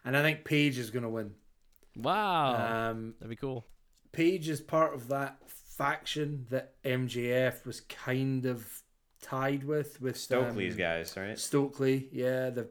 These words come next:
Speaker 1: the firm or whatever they're called. I don't know, the forum, I don't know. Um, so maybe because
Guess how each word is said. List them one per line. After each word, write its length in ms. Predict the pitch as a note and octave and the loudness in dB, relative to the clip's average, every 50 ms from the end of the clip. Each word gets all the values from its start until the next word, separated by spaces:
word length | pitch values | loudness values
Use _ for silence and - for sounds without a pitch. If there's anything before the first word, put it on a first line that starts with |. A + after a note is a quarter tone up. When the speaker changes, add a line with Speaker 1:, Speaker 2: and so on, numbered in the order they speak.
| - | -10
Speaker 1:
the 140 | - B2 A2+ | -10 -8 -8
firm 640 | - - - - - B2+ B2+ B2+ C3 B2+ B2+ B2+ A#2+ | -10 -10 -14 -6 -4 -2 0 0 0 -2 -4 -6 -8
or 140 | G#2+ G2 - | -10 -12 -12
whatever 280 | - F#2 F#2+ G2+ G2 G#2 | -12 -12 -12 -12 -12 -12
they're 100 | G#2 G#2+ | -14 -14
called. 400 | - - - - G3+ G2+ G2+ - _ _ _ _ - | -14 -14 -14 -14 -12 -14 -16 -18 _ _ _ _ -18
I 60 | - | -16
don't 140 | - F2+ F2 | -16 -14 -14
know, 100 | F2 F2 | -16 -16
the 100 | F2 - | -18 -18
forum, 520 | - - - - A2+ A#2 A2+ A#2 A2+ A2 A2 - - - | -18 -16 -12 -10 -8 -8 -8 -8 -8 -10 -14 -18 -20 -20
I 80 | G#2 | -20
don't 160 | - - D3 C#3 | -18 -18 -20 -20
know. 140 | C3+ D3+ - _ _ _ _ - - - - - - - - - - - - | -20 -20 -20 _ _ _ _ -20 -20 -20 -20 -20 -20 -20 -20 -20 -18 -12 -8
Um, 560 | B2 A#2+ A#2 A#2 A#2 A2+ A2 G#2+ G#2 G2+ F#2 - _ _ - - - - - - - - - _ - | -6 -4 -4 -2 -4 -4 -6 -8 -10 -12 -14 -18 _ _ -20 -20 -20 -20 -20 -20 -20 -20 -20 _ -10
so 300 | - - - D3 C3 A2+ A#2+ | -4 0 2 2 2 2 2
maybe 400 | C3+ D3 D3 C#3+ C#3 C#3+ C#3 C3+ | 2 4 4 4 4 4 4 2
because 760 | C3 C3 - - B2+ - - C3+ B2+ A2 G#2 - - - - | 2 0 -2 -6 -4 -2 0 -2 0 0 -2 -8 -8 -10 -14